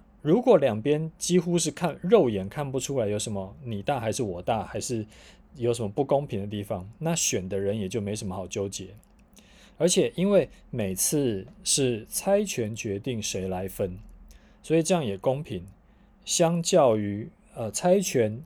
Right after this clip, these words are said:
赢的人可以拿走大块的，那这个输的人也会，也比较不会这么不开心。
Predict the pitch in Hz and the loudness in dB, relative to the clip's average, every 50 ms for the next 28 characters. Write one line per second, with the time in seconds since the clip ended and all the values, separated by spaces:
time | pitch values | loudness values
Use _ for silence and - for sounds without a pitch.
0 | - - 127 123 120 147 170 196 190 143 113 101 101 104 - 131 123 107 104 98 | -10 -6 -4 -4 -2 2 4 4 4 4 4 0 -2 -2 -4 -4 -4 -2 -2 0
1 | 110 120 - 95 90 - 131 104 101 - - 123 101 90 85 - - - _ _ | 0 0 0 -2 0 0 0 0 0 0 0 -2 -2 -2 -6 -12 -20 -20 _ _
2 | _ - _ _ _ - - - _ _ _ - 117 117 110 - 131 117 117 107 | _ -20 _ _ _ -20 -20 -20 _ _ _ -4 -4 -4 -2 -2 2 4 4 4
3 | 101 98 98 - _ _ _ _ _ - - - - 185 185 196 180 165 123 110 | 4 2 -2 -8 _ _ _ _ _ -2 0 2 4 6 4 6 6 4 4 4
4 | 107 107 110 107 95 87 - 120 113 113 - _ _ - - 120 120 110 101 - | 2 0 0 0 -2 0 -2 -2 -4 -4 -6 _ _ -12 -6 -4 -4 -4 -4 -6
5 | 104 92 - 143 135 - - 104 98 123 113 110 - 117 104 95 - 110 - - | -6 -2 0 0 -2 -2 -4 -2 0 0 0 0 -2 -4 -6 -4 -6 -6 -6 -4
6 | 107 95 92 - - 90 | -6 -4 -4 -6 -6 -8